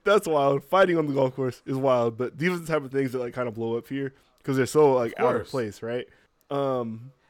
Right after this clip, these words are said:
Speaker 1: so
Speaker 2: I
Speaker 1: here
Speaker 2: never,
Speaker 1: we go.
Speaker 2: hey,
Speaker 1: Let's
Speaker 2: I
Speaker 1: see
Speaker 2: never
Speaker 1: how long
Speaker 2: understand how people be so ready to be the first person to be punched. If I, if I turn around and my dad has been pushed onto the ground,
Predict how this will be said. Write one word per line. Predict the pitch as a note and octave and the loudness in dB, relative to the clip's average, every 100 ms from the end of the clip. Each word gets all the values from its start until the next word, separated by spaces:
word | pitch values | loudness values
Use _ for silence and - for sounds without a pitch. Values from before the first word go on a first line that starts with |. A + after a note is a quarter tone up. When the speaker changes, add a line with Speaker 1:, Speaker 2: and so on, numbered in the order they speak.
| _ | _
Speaker 1:
so | C#3 | -2
Speaker 2:
I | D#3+ | 0
Speaker 1:
here | |
Speaker 2:
never, | F3 F#3 F#3+ | 0 0 2
Speaker 1:
we | |
go. | F3 B2+ | 4 4
Speaker 2:
hey, | C3+ C#3 A2 - | 2 0 -4 -4
Speaker 1:
Let's | B2+ | -2
Speaker 2:
I | C3+ | 0
Speaker 1:
see | C3+ | 0
Speaker 2:
never | C3+ D3+ D3 | 0 0 -2
Speaker 1:
how | |
long | C3+ | -4
Speaker 2:
understand | C3+ B2+ - B2 C3 | -6 -8 -10 -10 -10
how | B2 G#2 | -12 -12
people | F#2+ B2 A#2 B2+ | -12 -14 -12 -12
be | A2 G#2 | -12 -14
so | - A2+ | -12 -10
ready | A2 G#2+ A2 A2+ | -8 -8 -8 -10
to | G#2+ | -12
be | G2+ | -12
the | F#2+ E2+ | -14 -16
first | - G#2 G#2 | -14 -12 -12
person | - G#2+ - G#2 | -12 -14 -14 -16
to | |
be | F#2+ F2+ | -16 -16
punched. | - G2+ E2+ - _ _ _ _ | -14 -14 -14 -20 _ _ _ _
If | C#3 C3 | -6 -2
I, | D3 F3 - - | 0 0 -4 -8
if | C3+ D3+ | -4 -2
I | G3 | -2
turn | - F#3 | -2 -6
around | F3 D3 D3 D#3+ F#3 _ _ _ - | -6 -6 -6 -8 -12 _ _ _ -10
and | A#2+ | -8
my | A#2 C3 D#3 | -4 -2 -2
dad | A#2+ A#2+ C3+ D#3 D#3 - | -2 -2 0 -2 -8 -14
has | - C3 | -10 -10
been | A2+ G2+ | -8 -12
pushed | - D3+ D3+ - | -12 -12 -10 -12
onto | B2+ B2 C#3+ C#3 | -10 -8 -8 -8
the | A2 | -8
ground, | G2+ G#2+ B2 C#3+ | -6 -6 -6 -8